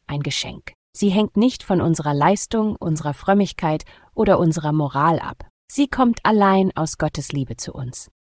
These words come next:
Stell dir vor, du bist mitten im Meer, ohne Rettungsweste und die Kräfte verlassen dich.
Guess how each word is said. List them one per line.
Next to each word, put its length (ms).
Stell 220
dir 140
vor, 320
du 120
bist 300
mitten 300
im 180
Meer, 400
ohne 340
Rettungsweste 800
und 160
die 100
Kräfte 500
verlassen 540
dich. 300